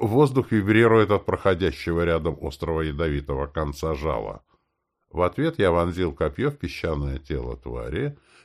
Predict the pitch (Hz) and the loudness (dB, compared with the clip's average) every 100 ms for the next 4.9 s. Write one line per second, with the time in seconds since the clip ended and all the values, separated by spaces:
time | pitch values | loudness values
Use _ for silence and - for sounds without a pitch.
0 | - 151 147 120 143 - 165 147 156 147 | 4 6 6 6 2 6 4 6 2 4
1 | 143 135 123 127 117 - _ 143 139 147 | 6 6 6 4 2 -2 _ 2 4 4
2 | 151 156 - _ _ _ 113 101 101 104 | 4 2 -2 _ _ _ -4 -2 -2 -4
3 | 92 92 - - - 95 90 80 80 104 | -4 -6 -8 -8 -4 -4 -4 -8 -4 -4
4 | 110 - 104 78 85 92 76 53 52 | -4 -8 -6 -6 -2 -2 -2 -6 -12